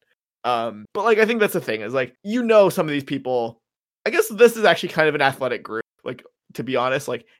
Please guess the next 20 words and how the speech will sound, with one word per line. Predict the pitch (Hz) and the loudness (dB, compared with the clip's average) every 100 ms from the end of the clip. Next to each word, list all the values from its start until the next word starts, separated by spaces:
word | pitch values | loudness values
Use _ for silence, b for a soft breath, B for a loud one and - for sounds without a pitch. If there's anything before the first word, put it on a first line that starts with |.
| - | -2
Danny's, | 135 135 139 123 | 0 2 0 -2
like, | 123 | -2
a | 123 107 _ | -4 -10 _
super | - - - 113 | -12 -10 -6 -4
athletic | 120 123 113 - | -2 -4 -4 -4
person. | 117 117 117 113 113 _ _ _ _ - | -6 -6 -8 -8 -12 _ _ _ _ -8
Um, | 117 107 104 - _ | -4 -4 -6 -16 _
Amber | 135 135 135 | -6 -4 -4
won | 131 123 | -4 -6
a | |
couple | 123 127 123 | -4 -6 -4
challenges. | 123 117 117 113 117 117 117 98 - | -4 -2 -4 -6 -8 -8 -8 -10 -14
Ethan's | 135 127 123 117 - _ - | -14 -12 -12 -14 -18 _ -16
a | |
former | 123 131 120 | -6 -6 -6
s-, | - - | -12 -16
professional | 113 117 117 | -10 -8 -6
soccer | 110 110 - | -4 -4 -4
player. | 113 123 107 101 _ _ _ | -8 -6 -6 -10 _ _ _
Like, | 127 - | -10 -10